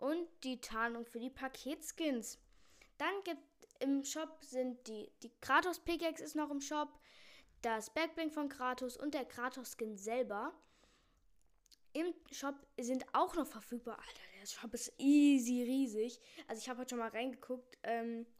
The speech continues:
riesiger Shop auch auf jeden Fall. Ähm, Rexy ist im Shop. Das ist der, ähm, Panda, Panda-Skin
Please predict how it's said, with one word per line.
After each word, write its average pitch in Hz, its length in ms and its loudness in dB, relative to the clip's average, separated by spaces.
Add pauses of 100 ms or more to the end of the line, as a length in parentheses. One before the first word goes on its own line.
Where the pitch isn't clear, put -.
(120)
riesiger 262 400 2
Shop 247 300 -4
auch 208 140 -8 (120)
auf 214 180 -14
jeden 214 220 -8
Fall. 220 300 -8 (680)
Ähm, 240 220 0
Rexy 330 420 0
ist 311 160 -4
im 302 140 0
Shop. 311 320 -2
Das 240 180 -4
ist - 240 -4
der, 233 400 2 (420)
ähm, 220 480 0
Panda, 320 600 4 (180)
Panda-Skin 269 720 -4